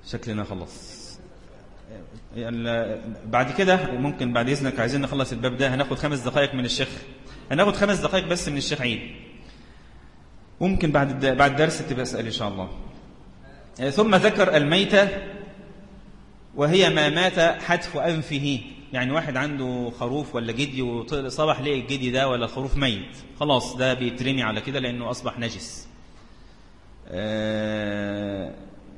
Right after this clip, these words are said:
أما ال-، الذبح المذبوح الميتة اللي هو الزكاة، تزكية هذا الخروف خلاص أو ال-، أو الجدي أو غيره،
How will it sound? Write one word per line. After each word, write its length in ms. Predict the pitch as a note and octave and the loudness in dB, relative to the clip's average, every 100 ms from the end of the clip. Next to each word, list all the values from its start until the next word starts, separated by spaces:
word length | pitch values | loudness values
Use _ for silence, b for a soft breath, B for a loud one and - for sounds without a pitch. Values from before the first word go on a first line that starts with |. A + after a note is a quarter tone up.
| - - - - - C3+ | -20 -20 -20 -20 -6 -2
أما 320 | E3 D3+ C3+ | 0 2 2
ال-، 300 | B2 A#2+ A2 | 2 0 -2
الذبح 520 | A#2+ A2 D#3 G3 - | -4 2 4 4 2
المذبوح 600 | C3 C3 C3+ C3 F3 G#3 - - - | 2 2 2 6 6 6 0 -6 -6
الميتة 440 | G#2+ A#2+ D3+ D3 F3 | -4 0 0 0 -2
اللي 260 | C3+ A#2 | -2 -2
هو 80 | B2+ | 0
الزكاة، 480 | A#2+ A#2 C#3+ D3+ - | 0 0 4 2 4
تزكية 640 | C3+ A2+ D#3+ D#3 A2+ B2+ | 0 -2 2 2 2 0
هذا 120 | C3+ | 0
الخروف 680 | A#2+ - A#2 D#3+ - - - | 0 -2 -2 -2 -2 0 0
خلاص 320 | B2 B2 B2 | 2 0 -2
أو 200 | - A2 | -4 -2
ال-، 260 | G#2+ G#2 G#2+ | -2 -4 -4
أو 180 | G2+ G#2 | -4 -4
الجدي 360 | G#2 C#3 B2 | -2 -4 -2
أو 100 | A2 | -4
غيره، 360 | G#2+ D3 E3+ G3+ | 0 2 2 0